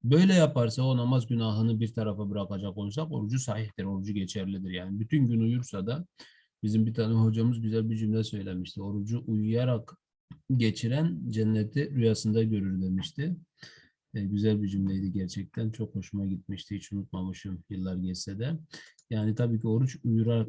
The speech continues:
uyunarak geçilmez. Kıraatle, zikirle bir, e, sonraki derslerimizde gelecek zaten. Oruçlu kişinin bol bol Kur'an okuması, sadaka vermesi, hayır hasenatlar yapması, son on günde işte daha fazla gece ibadetlerine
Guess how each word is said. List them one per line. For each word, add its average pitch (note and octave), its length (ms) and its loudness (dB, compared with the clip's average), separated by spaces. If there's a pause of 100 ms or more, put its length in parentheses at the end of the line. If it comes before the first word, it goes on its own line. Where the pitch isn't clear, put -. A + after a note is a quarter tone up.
uyunarak A2 760 2
geçilmez. G#2 540 0
Kıraatle, G2+ 640 -2
zikirle F#2 480 -4
bir, G#2 220 -2 (220)
e, A2 300 -10
sonraki G#2 440 -2
derslerimizde G2+ 560 0
gelecek G2+ 420 0
zaten. F2+ 280 -8
Oruçlu F#2 360 -6
kişinin F#2+ 380 -6
bol F#2+ 200 -2
bol F#2+ 160 -4
Kur'an F#2+ 240 -4
okuması, F#2+ 500 -6
sadaka F#2 480 -10
vermesi, F#2+ 480 -8
hayır G2 180 -6
hasenatlar F#2+ 560 -8
yapması, F#2+ 520 -10
son A2 200 -4
on G2+ 220 0
günde G2 260 -2
işte F#2+ 260 -8
daha F#2+ 200 -4
fazla F#2 280 -8
gece F#2+ 260 -6
ibadetlerine G2 640 -6